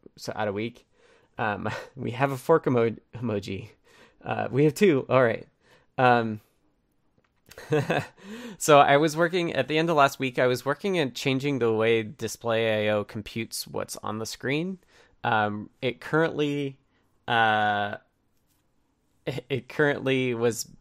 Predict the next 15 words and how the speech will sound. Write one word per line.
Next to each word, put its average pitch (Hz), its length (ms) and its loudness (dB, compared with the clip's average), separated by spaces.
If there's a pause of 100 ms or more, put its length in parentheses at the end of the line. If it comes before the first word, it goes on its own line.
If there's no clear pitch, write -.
(160)
pixel 151 320 -2
by 117 140 2
pixel 156 320 -8
based, 165 520 0
and 117 220 0
that, 117 380 0
um, 104 480 -2
and 117 160 -2
I'm 113 100 -2
speeding 143 460 -2
it, 120 160 -4
or 107 360 0
I'm 110 140 -2
changing 147 440 -4
it 135 180 -2